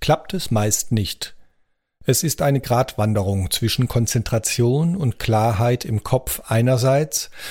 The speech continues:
und andererseits Offenheit und Empfänglichkeit auf der Gefühlsebene. Dabei merke ich ganz deutlich, ob sich bei mir persönliche Interpretationen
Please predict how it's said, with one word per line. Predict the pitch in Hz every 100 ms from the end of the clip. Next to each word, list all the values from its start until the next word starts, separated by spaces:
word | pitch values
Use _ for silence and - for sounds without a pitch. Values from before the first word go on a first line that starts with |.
| -
und | 151 165 -
andererseits | 151 165 143 135 147 156 -
Offenheit | - 131 - 143 110 127 127 139
und | - 113 -
Empfänglichkeit | 107 - 120 127 117 - - 110 117 -
auf | 107 -
der | 110
Gefühlsebene. | - - 101 - 104 98 95 98 98 _ _ _ _ _ _ _ - - 123
Dabei | 127 139
merke | 139 135 139 147
ich | 160 -
ganz | 135 147 143 -
deutlich, | 131 131 - 107 104 - - -
ob | 127
sich | - 123 -
bei | 110
mir | 120 131 139
persönliche | - 107 113 135 143 123 139
Interpretationen | 127 117 - 113 104 - - 104 123 127